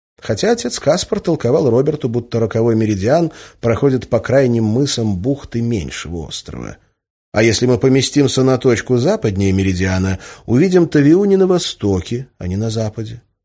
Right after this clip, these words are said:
Если же мы поместимся так, чтобы Тавиуни был слева, а маленький остров, я предлагаю Куамеа, справа,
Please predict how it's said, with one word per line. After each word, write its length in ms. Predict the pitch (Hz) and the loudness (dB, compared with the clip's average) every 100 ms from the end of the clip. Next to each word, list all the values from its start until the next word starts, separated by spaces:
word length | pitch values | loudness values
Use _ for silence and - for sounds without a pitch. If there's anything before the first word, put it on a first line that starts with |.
| - | -2
Если 260 | 110 110 | 0 0
же 100 | 101 | 0
мы 100 | 120 | 0
поместимся 680 | 117 123 127 - 127 117 123 | 2 2 2 0 0 0 0
так, 260 | 101 107 92 | 0 0 0
чтобы 240 | - 95 | -2 -4
Тавиуни 460 | 95 107 107 98 101 | -2 0 2 2 2
был 200 | 101 104 | 0 0
слева, 600 | - 160 190 131 92 85 - - - | -2 2 2 4 2 0 -8 -20 -6
а 100 | 101 | -2
маленький 480 | 98 92 92 101 123 | 0 0 -2 0 2
остров, 540 | 156 - 95 85 - - - | 2 0 -4 -4 -8 -20 -6
я 180 | 104 95 | -2 -2
предлагаю 720 | 95 90 95 90 87 87 - _ | -4 -4 -4 -2 -4 -4 -8 _
Куамеа, 640 | - 98 107 101 82 76 78 | -8 -4 -2 -2 -4 -6 -8
справа, 640 | - - - - 87 - | -12 -8 -4 -2 -4 -6